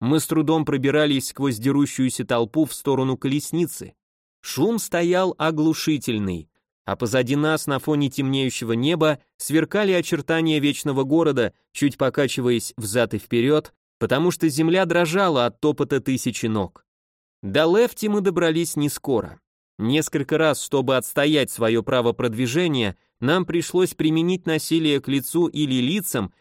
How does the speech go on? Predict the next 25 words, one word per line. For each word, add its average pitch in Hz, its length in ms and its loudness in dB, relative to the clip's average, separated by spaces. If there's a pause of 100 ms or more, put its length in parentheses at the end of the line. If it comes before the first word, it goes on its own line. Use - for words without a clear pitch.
(120)
это 110 240 -2
право 147 340 0
оспаривавшим. 165 880 -4 (640)
И 120 120 0
мы 196 140 2
били 202 300 -2
наотмашь 160 720 -2
в 107 60 -8
надежде, 135 520 0
что 135 220 -4
наши 139 300 -2
удары 143 360 2
достаются 135 640 -2
преимущественно 131 800 -2
нечестивым. 117 800 -4 (360)
Я 147 300 0
отделался 190 640 0
царапинами, 143 800 0 (160)
Хьюго 202 400 0
же 156 120 0
кто-то 165 320 -2
поставил 143 540 0
синяк 135 440 -2
под 120 180 0
глазом, 107 500 0